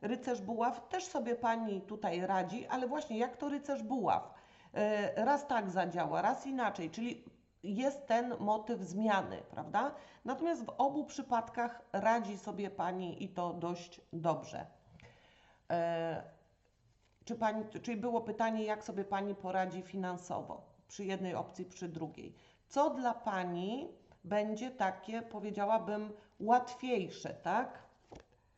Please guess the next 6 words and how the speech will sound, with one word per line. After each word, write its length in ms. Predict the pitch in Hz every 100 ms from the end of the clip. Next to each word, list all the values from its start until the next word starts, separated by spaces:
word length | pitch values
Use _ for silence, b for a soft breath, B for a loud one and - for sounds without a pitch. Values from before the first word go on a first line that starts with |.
| B B B 185
Oprocentowanie 1160 | 190 196 190 - 185 185 180 165 156 143 -
stałe, 600 | - - 233 240 226 208 202
oprocentowanie 1200 | 185 202 185 170 - 160 165 160 147 160 175 160 160
zmienne. 480 | 165 170 151 131 120
No, 120 | 208
królowa 880 | 220 - 269 269 254 254 233 208